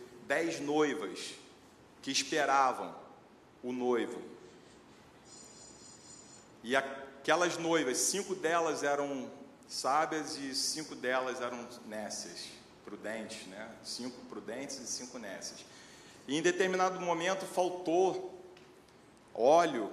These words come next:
para as lamparinas das nécias. Quando falta óleo, o que que a-,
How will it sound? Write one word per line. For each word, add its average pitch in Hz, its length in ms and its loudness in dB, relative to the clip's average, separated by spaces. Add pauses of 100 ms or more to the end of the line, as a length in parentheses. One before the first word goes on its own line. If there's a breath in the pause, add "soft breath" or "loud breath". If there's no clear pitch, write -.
(120)
para 127 120 0
as 127 100 -2
lamparinas 139 560 0
das 139 200 -4
nécias. 123 680 -4 (840)
Quando 202 200 0
falta 170 380 4
óleo, 165 300 8
o - 20 -4
que 196 100 -2
que 190 100 0
a-, - 180 -4